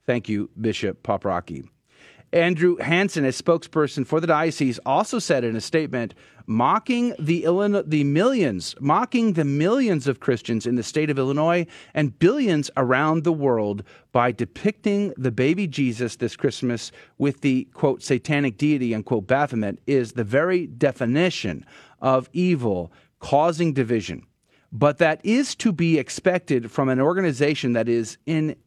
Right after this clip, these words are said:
existence to troll people of faith, close quote.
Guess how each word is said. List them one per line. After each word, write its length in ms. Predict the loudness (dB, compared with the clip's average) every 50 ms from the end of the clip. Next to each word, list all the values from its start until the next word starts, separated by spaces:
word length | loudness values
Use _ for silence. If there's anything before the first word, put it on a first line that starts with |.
| _ -4
existence 680 | -4 -4 -2 0 0 0 0 -2 -2 -2 -2 -2 -4
to 140 | -4 -4 -6
troll 640 | -6 -6 -4 -2 0 2 2 2 2 2 0 -2 -4
people 460 | -2 0 0 0 0 0 0 -2 0 2
of 160 | 0 0 0
faith, 400 | -2 -2 0 0 0 -2 -4 _ _ -20 -20 -20 -20 -20 _ _ _ _
close 260 | -2 0 0 0 -2
quote. 320 | -2 0 0 0 0 -2